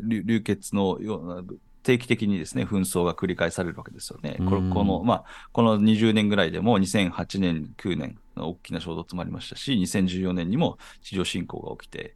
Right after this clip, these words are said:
Speaker 1: で、その後も、まあ、小競り-、まあ、小さな衝突もあった上で、二千二十一年の五月にも、まあ、大きな衝突があって、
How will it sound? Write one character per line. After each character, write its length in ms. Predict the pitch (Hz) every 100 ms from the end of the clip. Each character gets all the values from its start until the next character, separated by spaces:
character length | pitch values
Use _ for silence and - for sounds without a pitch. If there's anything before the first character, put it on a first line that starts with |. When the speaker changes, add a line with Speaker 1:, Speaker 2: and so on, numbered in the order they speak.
| - - - -
Speaker 1:
で、 480 | 107 104 104 98 98
そ 120 | -
の 80 | 117
後 140 | 107
も、 80 | 87
ま 140 | 90 82
あ、 40 |
小 140 | -
競 140 | 87 90
り-、 100 | -
ま 160 | 92 85
あ、 20 |
小 240 | 67 101
さ 80 | 87
な 80 | 78
衝 120 | -
突 240 | 87 87 -
も 80 |
あ 40 | 85
っ 40 |
た 120 | - 87
上 80 |
で、 100 | 123 139
二 100 | 101
千 220 | 123 104
二 60 | 98
十 120 | 90
一 180 | 85 101
年 120 | 92
の 40 |
五 120 | 92
月 240 | 92 - 87
に 80 | 95
も、 260 | 165 95
ま 80 | 98
あ、 60 | 90
大 120 | 98
き 80 | 92
な 80 |
衝 140 | 85 95
突 260 | 92 92
が 120 | 101 101
あ 20 |
っ 80 | -
て、 360 | - 165 -